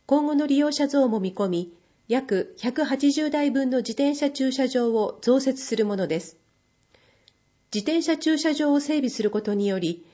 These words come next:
未来平駅利用者の利便性の向上を図ることで、未来平地区などへの移住、定住を促進します。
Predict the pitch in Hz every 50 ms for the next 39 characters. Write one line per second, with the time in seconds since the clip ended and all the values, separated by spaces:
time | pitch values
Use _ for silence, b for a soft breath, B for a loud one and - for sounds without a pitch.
0 | b b b b b b b b - 202 214 269 302 302 294 302 294 294 285 285
1 | 277 277 277 - 247 247 220 247 262 277 269 269 - 226 190 185 180 - - -
2 | - 180 214 214 285 311 302 294 - 302 294 277 285 285 - 269 277 285 277 277
3 | 277 269 269 226 262 262 269 254 254 247 - 233 - 226 202 175 170 175 175 b
4 | b b b b b b b b b b - 214 262 294 320 320 294 320 320 311
5 | 311 311 311 - - - 285 277 254 196 196 190 185 175 170 160 156 - - -
6 | - 190 185 - 226 240 233 233 - - - _ _ 247 285 294 285 277 285 285
7 | 269 262 262 - 214 214 - - - 214 208 202 - 165 165 190 196 - -